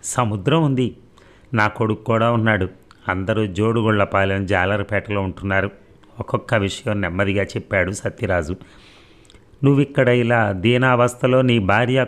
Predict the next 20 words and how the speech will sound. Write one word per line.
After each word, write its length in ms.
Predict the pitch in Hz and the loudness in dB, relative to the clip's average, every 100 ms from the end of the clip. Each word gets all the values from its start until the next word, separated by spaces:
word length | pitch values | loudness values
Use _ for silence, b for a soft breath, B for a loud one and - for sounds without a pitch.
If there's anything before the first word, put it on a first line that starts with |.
| - | 0
కొడుకు 320 | 120 107 123 | -2 -2 -2
అక్కడ, 440 | 98 - 110 90 - - | -2 -2 0 0 -4 -6
అదెలా? 420 | 101 117 123 123 123 b b b - | 0 2 2 -2 -6 b b b -2
విడిపోయారా?" 680 | 107 110 127 104 87 92 131 - b b b b b b b b _ - | 2 2 4 2 4 2 0 -6 b b b b b b b b _ 0
"లేదు, 480 | 98 113 131 107 78 - - | 2 2 2 -2 -6 -20 -4
నేనంటే 460 | 98 98 92 85 123 | 0 2 0 0 0
సముద్రానికి 800 | - 107 92 110 107 107 117 98 | 0 0 2 2 2 0 -2 0
చాలా 240 | 90 95 | 2 0
ప్రేమ. 400 | 101 104 95 90 - _ - | -2 -2 -2 -4 -8 _ -8
ఇప్పటికీ 400 | 104 110 - 110 | -2 -2 0 0
ఆ 80 | 98 | 0
ప్రేమ 360 | 95 98 101 | 0 0 0
అలాగే 320 | 104 87 90 | 0 0 0
ఉండి 260 | 110 107 98 | 0 0 0
ఉంటుంది." 460 | 101 95 98 90 98 - B B B B - | 0 -2 -4 -6 -8 -12 B B B B -6
"ఇప్పుడు 240 | 127 - 113 | -2 0 2
నా 160 | 104 | 0
కొడుక్కి 480 | 101 107 107 - 117 | 0 -2 -2 -2 -4
ఇరవై 240 | 95 90 | -2 0
ఏళ్ళు." 400 | 95 95 107 98 | 0 2 2 0